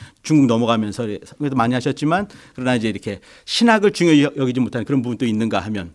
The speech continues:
또 후세대를 이제 그, 예, 임박한 어떤 이제 종말론적인 시점에서 볼 때 그 제자들을 많이 만들고 신학자를 만들고 이런 부분에서는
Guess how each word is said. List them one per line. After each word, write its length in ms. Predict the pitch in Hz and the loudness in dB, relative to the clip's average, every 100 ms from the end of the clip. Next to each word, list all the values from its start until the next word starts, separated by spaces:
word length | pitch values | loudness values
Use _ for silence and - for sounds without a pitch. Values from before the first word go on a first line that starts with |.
| _ | _
또 80 | - | -6
후세대를 1000 | 131 - 240 220 185 175 160 151 175 160 - - - - | -6 -4 0 2 2 2 2 2 2 0 -4 -20 -14 -2
이제 320 | 139 127 - _ _ _ _ | 2 2 -2 _ _ _ _
그, 480 | - 143 120 107 - _ _ _ _ | -2 0 0 -4 -10 _ _ _ _
예, 340 | 143 139 123 - _ _ _ _ _ _ | -6 -4 -4 -8 _ _ _ _ _ _
임박한 840 | 170 185 190 185 - 196 180 147 - _ _ _ | -2 0 2 0 2 2 2 -4 -10 _ _ _
어떤 440 | 151 151 147 127 | -4 0 0 0
이제 180 | 131 131 | -2 -4
종말론적인 800 | 131 180 175 165 160 156 156 143 _ | 0 2 2 2 4 4 2 0 _
시점에서 440 | - - 185 165 139 | -12 -4 -2 -2 0
볼 200 | 147 143 | -2 0
때 320 | 180 175 - _ _ _ _ _ | 0 -2 -4 _ _ _ _ _
그 160 | 143 | -2
제자들을 420 | 135 156 170 160 151 | 2 4 4 2 0
많이 340 | - 160 190 | -2 2 4
만들고 680 | 165 139 151 156 160 160 147 | 6 4 4 2 2 0 -2
신학자를 540 | - - 208 196 165 | -6 -2 -2 0 0
만들고 560 | 160 151 151 151 147 160 | 2 2 2 2 2 0
이런 220 | 160 170 | 0 0
부분에서는 480 | 143 151 139 143 | 0 0 0 -2